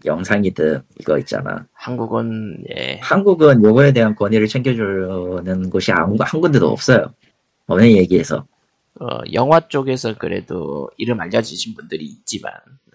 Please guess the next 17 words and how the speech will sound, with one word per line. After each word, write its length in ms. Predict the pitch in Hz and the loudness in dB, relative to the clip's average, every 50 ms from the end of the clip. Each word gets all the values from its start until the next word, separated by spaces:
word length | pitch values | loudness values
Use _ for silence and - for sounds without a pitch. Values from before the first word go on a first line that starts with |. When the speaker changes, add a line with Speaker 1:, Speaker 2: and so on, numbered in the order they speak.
| - - | -20 -20
Speaker 2:
예. 60 | - - _ _ _ _ _ _ - | -20 -20 _ _ _ _ _ _ -2
Speaker 1:
아니, 160 | - 226 101 | 0 0 2
이름을 520 | 85 87 101 117 156 202 226 226 220 202 156 | 2 2 2 6 8 8 8 8 8 6 4
알렸다 520 | - - - 90 95 139 139 - 180 147 | 2 0 -4 -4 -2 -2 -2 -2 -4 -4
뿐이지 400 | - 147 139 110 92 92 104 104 | -2 -2 -2 -2 -2 -4 -8 -10
그 120 | - - 107 | -10 -6 0
사람들이 380 | - 160 180 185 185 170 139 | 0 2 2 2 2 0 0
권위를 340 | - 110 101 107 113 110 107 | 0 0 0 2 2 2 0
자-, 160 | 104 - - - | -2 -4 -10 -4
얻은 260 | - - 104 117 135 143 | -2 0 2 4 4 4
게 80 | 147 | 4
아니에요. 480 | - - - 82 98 101 80 - - - _ _ _ _ _ - | 2 0 -2 -2 -2 -2 -2 -4 -8 -14 _ _ _ _ _ -12
Speaker 2:
예. 120 | - 101 - - - - _ _ _ _ _ _ _ _ _ _ _ _ _ | -10 -10 -12 -16 -20 -20 _ _ _ _ _ _ _ _ _ _ _ _ _
Speaker 1:
이건 220 | - 127 170 185 160 | 0 2 2 2 2
확실하게 440 | 180 - - 190 185 156 110 101 92 | 0 -2 0 2 2 2 2 0 -2
해야 100 | 80 - | -4 -6
돼. 120 | - | -8